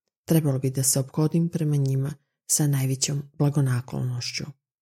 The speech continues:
Zaista bih trebala samo da preispitam zašto se kultivišem, za koga se kultivišem i kako treba da se kultivišem. Ključno je kako ja razumem kultivaciju.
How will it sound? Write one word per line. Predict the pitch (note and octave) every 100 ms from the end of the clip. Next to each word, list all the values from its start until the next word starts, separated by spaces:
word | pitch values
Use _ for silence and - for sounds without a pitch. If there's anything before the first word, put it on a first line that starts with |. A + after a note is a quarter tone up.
| _ -
Zaista | G3 F#3+ F3 -
bih | D3+ D3 -
trebala | F3 D#3 D3 C3
samo | - - D#3+ D#3
da | D#3
preispitam | C#3 - D3 C#3+ - E3 C3+ B2+ B2 -
zašto | D#3+ D#3+ D3+ D#3
se | - -
kultivišem, | D#3+ D3+ - C3 C3 - D3 F#3 _
za | D#3+ D#3+
koga | - D#3+ D3 E3
se | -
kultivišem | - C#3 - C#3 C#3 - D3+ C#3 - -
i |
kako | E3 F3+ F3 E3+
treba | - C3+ B2
da | B2
se | A#2+ -
kultivišem. | - C3 - B2+ B2 - A#2 - _ _ _ _ _ _ G3
Ključno | F3+ E3 - D3+
je | C#3 -
kako | - F#3+ -
ja | D#3+ D#3
razumem | D3 D3+ D3+ D3 C#3+
kultivaciju. | D#3 D3+ - C#3 C3 B2+ - -